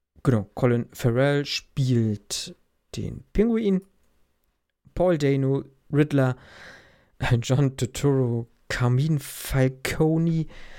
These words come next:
Andy Serkis spielt noch Alfred und ja, auf die anderen können wir dann später nochmal eingehen. Genau, das waren die. Und worum geht's in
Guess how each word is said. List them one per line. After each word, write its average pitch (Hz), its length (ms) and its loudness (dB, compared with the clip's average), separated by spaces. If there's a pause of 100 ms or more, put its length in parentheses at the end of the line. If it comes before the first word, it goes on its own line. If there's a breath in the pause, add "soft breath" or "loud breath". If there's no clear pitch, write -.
(280 loud breath)
Andy 160 200 2
Serkis 135 560 0
spielt - 360 -6
noch - 220 -6 (160)
Alfred 120 960 -2 (380)
und 120 380 -2 (1600)
ja, 104 460 -10 (260)
auf 143 100 -8
die - 120 -2
anderen 117 180 0
können 117 160 0
wir 104 80 -2
dann 104 160 -8
später - 320 -2
nochmal 117 280 -4
eingehen. 113 320 -2 (1000 loud breath)
Genau, 117 260 0
das - 260 -2
waren 95 240 -2 (480)
die. 139 340 0 (380)
Und 117 540 -4
worum 190 280 2
geht's - 300 -2
in 117 380 -2